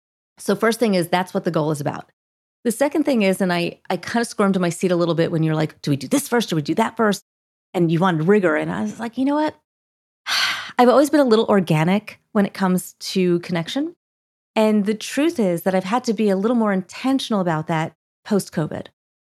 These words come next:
I will say that it still makes me squirm a little bit to be too strategic and too, like, tactical when it comes to building relationships. But I actually just designed a course called Intentional Connection in a Hybrid World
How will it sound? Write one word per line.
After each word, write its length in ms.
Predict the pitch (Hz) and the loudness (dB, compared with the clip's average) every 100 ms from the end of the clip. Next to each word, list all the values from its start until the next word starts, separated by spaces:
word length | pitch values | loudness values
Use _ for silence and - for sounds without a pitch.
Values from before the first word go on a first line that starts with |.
| _ _ _ - | _ _ _ -4
I 240 | 208 240 254 | -2 0 0
will 200 | 254 247 | 0 0
say 340 | - 226 220 | 0 0 0
that 160 | 202 190 | 0 -2
it 100 | 196 | -2
still 140 | 233 | 0
makes 220 | 233 247 | 0 -2
me 60 | 285 | -6
squirm 400 | - - 226 220 | -4 0 2 2
a 60 | 196 | 2
little 160 | 180 | 0
bit 220 | 175 175 - | 0 -2 -4
to 80 | |
be 140 | 175 175 | -4 -4
too 160 | - | -2
strategic 640 | 202 - 208 - 196 190 180 | -4 -4 -6 -4 -2 0 0
and 160 | 165 160 | -2 -2
too, 380 | - 185 175 170 | 0 2 2 2
like, 380 | 170 160 156 _ - | 0 0 -4 _ -16
tactical 600 | - 180 - 208 214 220 | -8 -8 0 0 2 2
when 100 | 208 | 2
it 60 | - | 0
comes 280 | 180 170 - | -2 -2 -4
to 120 | 180 | -4
building 320 | 160 175 170 | 0 0 0
relationships. 720 | 170 160 156 202 285 302 - _ _ _ _ _ _ | 0 0 -2 -2 -2 -2 -8 _ _ _ _ _ _
But 160 | 202 214 | 0 2
I 120 | 214 | 2
actually 300 | 240 220 233 | 0 0 -2
just 200 | 214 208 | 0 -2
designed 320 | 214 202 185 | 0 0 0
a 20 | |
course 320 | 185 285 247 - | 0 0 0 0
called 220 | 190 185 | -2 -2
Intentional 440 | 170 214 202 202 | 0 0 0 -2
Connection 400 | 190 208 202 - | -2 -2 -2 -2
in 60 | 175 | -2
a 60 | |
Hybrid 320 | 165 185 175 170 | -2 -2 -2 -2
World 420 | 226 - 127 | -2 -2 -6